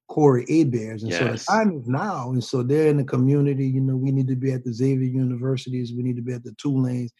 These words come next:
Speaker 1: and looking for those young brothers and developing opportunity, internships and externships to bring them in and say, "Hey, we wanna secure you here over the next,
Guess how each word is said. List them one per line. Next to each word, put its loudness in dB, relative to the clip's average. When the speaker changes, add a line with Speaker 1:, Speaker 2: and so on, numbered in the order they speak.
Speaker 1:
and 0
looking 0
for -2
those 2
young 2
brothers -2
and -4
developing -4
opportunity, -2
internships -2
and -6
externships -8
to -12
bring 4
them 0
in 0
and -10
say, -6
"Hey, 2
we 2
wanna 0
secure -4
you -2
here -2
over 4
the -2
next, -2